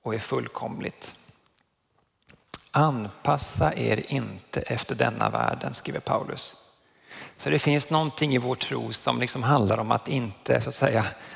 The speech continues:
att vara, ja, att inte anpassa sig, att inte vara som alla andra.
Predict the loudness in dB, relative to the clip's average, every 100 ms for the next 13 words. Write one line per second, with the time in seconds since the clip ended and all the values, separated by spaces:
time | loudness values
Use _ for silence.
0 | -4 -4 0 2 4 2 0 0 0 -8
1 | -16 -20 _ _ -8 -2 0 0 0 0
2 | 0 0 0 0 0 -4 -2 -2 -2 -4
3 | -2 -2 -2 0 2 2 0 -4 -6